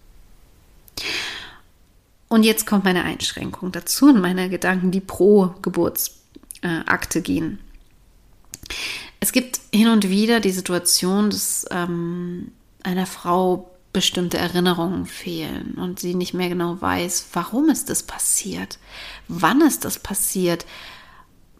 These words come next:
Das ist eigentlich sogar ziemlich oft so. Ähm, und dass die Frau das aber so erlebt,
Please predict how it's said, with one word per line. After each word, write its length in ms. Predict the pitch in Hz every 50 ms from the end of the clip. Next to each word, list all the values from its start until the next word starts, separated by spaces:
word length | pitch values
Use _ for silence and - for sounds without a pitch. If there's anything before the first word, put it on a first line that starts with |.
| - -
Das 160 | - 170 -
ist 360 | - 165 - - - - - -
eigentlich 300 | 175 165 165 165 160 160
sogar 180 | 160 - -
ziemlich 300 | - - - 165 - -
oft 240 | - 185 - - -
so. 200 | - 196 233 269 - - - - - - - - - - _ _ -
Ähm, 400 | 190 190 190 190 185 185 185 - - - _ _ _ _ _ _ _ _
und 200 | 208 220 214 214
dass 180 | 240 240 -
die 120 | - 240 220
Frau 340 | - - - - 202 233 262
das 160 | 269 254 -
aber 200 | - 208 202 190
so 300 | 180 185 196 226 208 -
erlebt, 720 | - - 220 202 190 185 196 220 254 269 - - - -